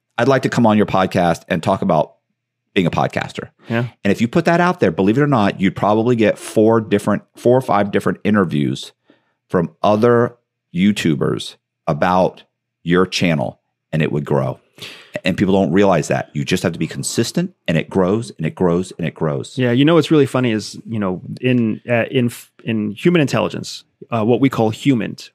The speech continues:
Speaker 2: in C I A speak, right? There's different types of intelligence. There's signals intelligence and measurements intelligence and, uh,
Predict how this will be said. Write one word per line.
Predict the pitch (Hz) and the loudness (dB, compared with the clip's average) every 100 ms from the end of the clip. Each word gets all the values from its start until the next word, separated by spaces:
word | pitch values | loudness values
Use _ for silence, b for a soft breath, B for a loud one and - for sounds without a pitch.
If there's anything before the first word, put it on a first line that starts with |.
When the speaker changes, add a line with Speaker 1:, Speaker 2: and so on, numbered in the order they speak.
| _ | _
Speaker 2:
in | - 101 | -8 -8
C | - 117 | -2 0
I | 104 | 0
A | 95 | -2
speak, | 92 - 73 - - | -4 -8 -10 -12 -8
right? | 92 98 - - | -4 -4 -6 -6
There's | 117 120 | -2 0
different | 110 - 143 | 0 0 -2
types | 117 120 - | -2 -2 -2
of | 107 | -4
intelligence. | 107 101 95 104 95 | -2 -2 -2 -2 -4
There's | 101 101 - B B | -4 -6 -8 B B
signals | - 135 135 123 | -2 2 2 2
intelligence | 120 120 120 117 107 | 0 0 0 -2 -4
and | 113 | -2
measurements | 110 113 110 104 | -2 -2 -2 -4
intelligence | 107 110 110 101 104 104 | -6 -2 -2 -2 -4 -4
and, | 101 98 b b b - | -6 -8 b b b -8
uh, | 95 90 98 | -6 -4 -6